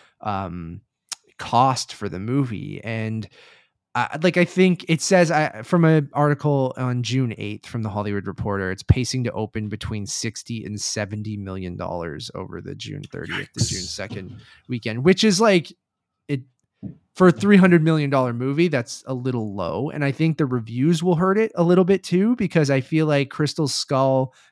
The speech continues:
Speaker 1: people were burned by, right? And then if this is
Speaker 2: Mm-hmm.
Speaker 1: getting, <clears throat> the reviews aren't as negative as they were when they came out of, uh, Cannes, but they're not great, right?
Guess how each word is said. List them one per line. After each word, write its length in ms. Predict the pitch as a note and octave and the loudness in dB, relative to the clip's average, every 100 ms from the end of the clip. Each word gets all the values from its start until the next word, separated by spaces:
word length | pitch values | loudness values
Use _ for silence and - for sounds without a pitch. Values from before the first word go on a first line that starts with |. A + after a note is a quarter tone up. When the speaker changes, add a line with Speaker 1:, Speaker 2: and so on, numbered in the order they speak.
| - | -6
Speaker 1:
people 300 | C#3 B2+ B2+ | -4 -2 0
were 140 | B2 | -2
burned 500 | G#2+ A2+ G#2 G#2 G2 | -2 -4 -2 -4 -6
by, 360 | G2 F2 F#2 B2 | -6 -4 -2 -2
right? 440 | C#3 G#2 B2 D#3 _ _ _ | -2 -4 -4 -8 _ _ _
And 160 | - C3+ | -10 -6
then 120 | C3+ | -6
if 160 | C3 - | -8 -4
this 240 | D#3 - | -4 -2
is 80 | A#2+ | -4
Speaker 2:
Mm-hmm. 80 | A2+ | -2
Speaker 1:
getting, 420 | C#3 C3 B2 B2+ _ _ | -2 -2 -6 -10 _ _
<clears throat> 320 | F#3 F#3 C#3+ - - | 0 2 2 0 6
the 120 | F3+ | 8
reviews 400 | F#3+ F3 G#3+ F#3 | 8 10 8 6
aren't 240 | D#3 E3 | 0 2
as 180 | D#3+ C3+ | 0 0
negative 460 | C#3 C#3 D#3+ E3 D#3 | 0 2 4 4 4
as 160 | C#3 | 4
they 100 | D3 | 4
were 220 | C3 C3 | 4 4
when 140 | C#3+ C3+ | 4 2
they 120 | A#2+ | 0
came 300 | - C3+ B2 | -2 -2 0
out 120 | A#2+ | 0
of, 280 | A#2 A2 - _ _ _ _ _ - - | 0 -4 -10 _ _ _ _ _ -16 -6
uh, 300 | G#2+ F#2+ G2+ - A#2 | -4 -4 -6 -14 -14
Cannes, 420 | - A#2+ B2 E3+ F#3 | -6 -2 0 2 4
but 300 | C#3+ A#2 - _ - - | 4 2 -4 _ -20 -4
they're 140 | C3+ | 0
not 420 | C3+ D#3+ E3 C#3+ _ _ - A2+ | 4 8 8 6 _ _ -20 -8
great, 600 | B2+ A2+ C3+ G#2+ B2 F#3+ - | -4 2 2 2 -4 -6 -6
right? 420 | A2 A2 C#3+ | -2 0 0